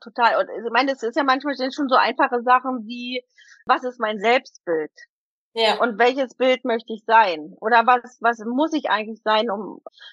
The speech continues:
Speaker 1: eine Führung sein zu können? Ne? Oder wie
Speaker 2: Ja.
Speaker 1: sehe ich mich? Dass man sich das, äh, vorstellen kann und dass man sich selber in der neuen Rolle auch schon sieht und weiß, worauf man hinarbeitet und we-,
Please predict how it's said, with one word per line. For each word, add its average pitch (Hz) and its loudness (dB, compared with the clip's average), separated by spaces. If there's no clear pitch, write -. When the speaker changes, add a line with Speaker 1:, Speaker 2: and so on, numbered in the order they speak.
Speaker 1:
eine 233 0
Führung 262 2
sein 180 2
zu - -8
können? 165 -4
Ne? 233 4
Oder 262 6
wie 220 2
Speaker 2:
Ja. 214 4
Speaker 1:
sehe 269 2
ich 262 -6
mich? 233 -4
Dass 247 2
man 247 2
sich 233 -8
das, 233 2
äh, 226 4
vorstellen 233 0
kann 226 -4
und 214 -10
dass 220 -4
man 214 -6
sich 220 -8
selber 254 6
in 247 2
der 240 2
neuen 233 0
Rolle 226 2
auch 226 0
schon 240 -8
sieht 277 -2
und 240 -4
weiß, 233 4
worauf 247 2
man 247 -2
hinarbeitet 220 0
und 208 -12
we-, 208 0